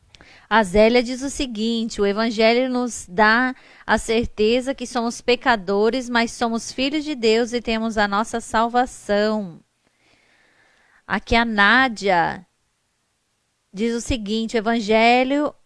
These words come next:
no evangelho encontramos os princípios norteadores da vida em Cristo. Esses princípios são atemporais, são poder para nos salvaguiar,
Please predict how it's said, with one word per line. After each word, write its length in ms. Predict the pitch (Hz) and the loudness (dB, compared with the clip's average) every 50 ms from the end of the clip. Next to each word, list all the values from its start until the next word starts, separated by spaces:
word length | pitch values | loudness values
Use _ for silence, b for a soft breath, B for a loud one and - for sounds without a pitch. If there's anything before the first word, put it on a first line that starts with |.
| _ _ | _ _
no 240 | 202 208 226 254 294 359 | -4 0 2 2 2 2
evangelho 680 | 392 330 320 320 330 262 214 226 208 208 220 214 240 | 0 -2 -4 -4 -4 -2 0 2 4 4 2 2 0
encontramos 580 | 240 226 240 220 - 220 214 214 226 - - - _ _ | -2 -4 -4 -2 -2 -2 -2 -2 -4 -8 -10 -16 _ _
os 200 | 220 220 220 - | -4 -4 -4 -4
princípios 960 | - 254 214 214 214 - - - 214 214 233 - - 254 262 277 - - b b b b b b | -4 -4 -4 -4 -6 -8 -10 -8 -6 -6 -6 -6 -6 -6 -8 -8 -8 -10 b b b b b b
norteadores 840 | - 185 196 220 247 302 330 - - 330 311 262 233 233 233 240 233 | -8 0 4 4 4 4 4 0 -2 -2 0 0 2 2 2 0 0
da 120 | 220 240 240 | 0 0 0
vida 180 | 220 240 208 | 0 -2 -4
em 100 | 240 262 | -6 -8
Cristo. 640 | 247 - 240 202 214 202 196 - - - - - - - | -6 -4 -4 -2 -2 -2 -4 -6 -8 -12 -12 -12 -10 -8
Esses 340 | 190 196 - - 190 - | -8 -8 -8 -10 -12 -12
princípios 720 | - - 190 196 196 - - - 220 233 254 - 285 285 - | -8 -6 -6 -6 -6 -8 -8 -6 -4 -4 -4 -4 -6 -6 -2
são 260 | - 247 220 214 - - | 0 0 0 0 -2 -2
atemporais, 1200 | 196 214 240 262 - - 294 302 285 - 294 262 220 180 175 180 196 214 269 330 - - - b b b b b b b | 2 2 2 2 0 -4 -10 -8 -4 0 2 2 4 4 4 2 0 -2 -4 -6 -8 -12 -18 b b b b b b b
são 300 | - - 247 247 247 233 | 0 4 4 4 4 4
poder 540 | - 226 214 185 170 196 202 214 254 294 - | 2 0 0 2 2 2 4 4 4 2 2
para 220 | - 254 247 240 | 2 2 2 2
nos 160 | 220 214 196 | 0 -4 -6
salvaguiar, 1160 | - - - - 208 214 240 269 311 320 349 339 277 262 247 233 202 180 175 185 202 214 - | -8 -4 2 4 6 6 6 6 4 2 -2 -4 -4 -4 -2 0 2 2 2 2 0 -2 -4